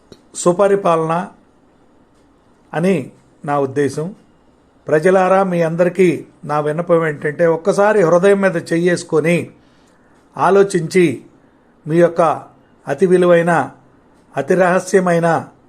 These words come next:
ఓటు ముద్రను జగన్మోహన్ రెడ్డి గారికి వేసి, వైఎస్ఆర్సీపీ పార్టీని మళ్ళీ ఇంకొకసారి గెలిపిస్తే,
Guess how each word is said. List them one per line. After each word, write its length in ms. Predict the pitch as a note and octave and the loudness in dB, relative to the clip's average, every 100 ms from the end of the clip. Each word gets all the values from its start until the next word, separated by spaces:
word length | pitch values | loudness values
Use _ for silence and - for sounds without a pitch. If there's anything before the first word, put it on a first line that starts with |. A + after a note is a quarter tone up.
| - | -6
ఓటు 260 | C#3 E3+ F3+ | -2 0 0
ముద్రను 680 | E3+ C#3 D#3 D3+ F3 C3 - _ _ _ _ _ _ _ _ _ _ _ _ _ | 0 0 0 0 0 -2 -8 _ _ _ _ _ _ _ _ _ _ _ _ _
జగన్మోహన్ 640 | B2+ D3 D#3 F#3+ F#3+ F3+ E3+ | -2 0 2 2 2 0 0
రెడ్డి 220 | D#3+ D3+ | -2 -2
గారికి 320 | D3+ D3+ C3+ | 0 0 -2
వేసి, 520 | C#3 D3+ C3 E3+ D3 - _ _ _ _ _ _ _ _ _ _ _ _ _ _ _ _ _ _ _ _ _ _ _ _ _ _ _ _ _ _ _ _ _ - | -4 -4 0 -2 -2 -6 _ _ _ _ _ _ _ _ _ _ _ _ _ _ _ _ _ _ _ _ _ _ _ _ _ _ _ _ _ _ _ _ _ -2
వైఎస్ఆర్సీపీ 840 | D#3+ G3 F#3+ G3 F3+ - F3 E3+ | 2 2 2 0 0 -4 -4 -4
పార్టీని 460 | E3 D#3+ D#3+ E3 D#3 | -2 -2 -2 -6 -6
మళ్ళీ 300 | C#3+ D#3 F#3 | -4 0 0
ఇంకొకసారి 540 | E3+ F3 D#3 D#3 D#3+ | 0 -2 -2 -2 -2
గెలిపిస్తే, 760 | C3+ D3 D3 D3+ - D#3 C3 | -2 -6 -6 -12 -2 0 0